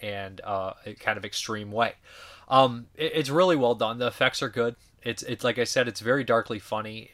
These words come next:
Um, the music's great, uh, very much of its time, kinda haunting, almost, like, folky kinda stuff at times, but maybe alternative, very much what you would expect to hear in this kinda stuff. Um, I like it. Uh, kinda like just song, uh, slowed down lyrics and, and kinda haunting, kinda visuals at the same time with it.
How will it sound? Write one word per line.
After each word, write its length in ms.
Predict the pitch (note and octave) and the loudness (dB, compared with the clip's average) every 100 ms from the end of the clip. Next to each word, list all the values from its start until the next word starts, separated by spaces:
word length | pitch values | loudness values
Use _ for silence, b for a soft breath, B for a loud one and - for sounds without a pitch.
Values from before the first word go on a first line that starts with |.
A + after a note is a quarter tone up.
| - | -4
Um, 240 | G#2+ G#2 | -4 -4
the 80 | G#2 | -4
music's 360 | A#2 A#2+ B2 | -4 -4 -4
great, 400 | - B2+ A2+ A#2 | -2 2 2 0
uh, 220 | A2 G#2+ G#2 | -2 -2 0
very 220 | A#2 A#2 | 0 0
much 240 | A2+ A2 | -2 -2
of 100 | G#2+ | -2
its 260 | G#2+ - - | -4 -4 -2
time, 440 | A2+ A2 G#2+ G#2+ | 0 0 0 -4
kinda 240 | G#2+ G#2+ G2+ | -6 -4 -4
haunting, 420 | G#2+ A2 A2 G#2+ | -2 -2 -2 -4
almost, 300 | A2 G#2+ - | -6 -4 -6
like, 100 | G2 | -6
folky 460 | - G#2 G#2+ B2 | -2 -2 -2 -6
kinda 240 | - A2+ A2 | -4 -4 -4
stuff 280 | - G#2+ A#2 | -2 -2 -2
at 120 | G#2+ | -6
times, 420 | G#2+ G#2+ G#2+ G#2 | -6 -8 -10 -10
but 220 | - G#2 G2+ | -8 -8 -8
maybe 520 | A2+ B2 A2+ A2+ G2+ - | -4 -4 -2 -6 -8 -10
alternative, 540 | G#2 G#2 A2 G#2+ G#2+ | -10 -8 -8 -6 -6
very 260 | G#2 C3 C3 | 2 2 2
much 280 | A#2 G#2+ - | 0 -4 -6
what 100 | A2+ | -8
you 100 | G#2+ | -8
would 80 | G2+ | -10
expect 460 | F#2+ - G2+ G2 | -10 -8 -6 -6
to 100 | G#2 | -8
hear 200 | F#2+ G2+ | -10 -10
in 100 | F#2+ | -10
this 140 | G2+ - | -12 -12
kinda 220 | G2+ G2 | -10 -8
stuff. 360 | - G2 F#2 - B B B B | -6 -6 -8 -14 B B B B
Um, 260 | A2 A2 G#2+ | 2 2 0
I 120 | A2 | -2
like 280 | G#2+ A2 - | 0 -2 -4
it. 220 | A2 - - - | -8 -10 -16 -6
Uh, 280 | A2+ G#2+ G#2+ | -2 -2 -2
kinda 180 | A#2 C3 | 0 2
like 140 | B2+ A#2 | 4 2
just 180 | A#2+ | -2
song, 380 | - A2+ A2+ A2 | 4 6 4 2
uh, 120 | A2+ | -6
slowed 420 | A#2+ - A2+ A2+ A2 | -10 -2 2 2 2
down 360 | A2+ A2 A2 | 2 2 0
lyrics 560 | G#2 G#2+ A2 A2 - - | -4 -2 -2 -4 -6 -8
and, 220 | G2+ G2+ | -8 -8
and 240 | G#2 G2+ | -8 -8
kinda 240 | G2 G#2+ G2+ | -6 -6 -4
haunting, 560 | G#2+ G#2+ G#2+ G#2 G#2 | -2 -2 -2 -8 -10
kinda 240 | - G#2+ G2+ | -6 -6 -6
visuals 500 | G#2 F#2+ G#2 G2+ F#2+ | -8 -8 -8 -8 -10
at 100 | G2+ | -12
the 100 | A2 | -10
same 260 | - G#2 | -10 -10
time 260 | G2 G#2+ G#2 | -8 -8 -8
with 180 | G2+ - | -10 -10
it. 140 | G2 | -12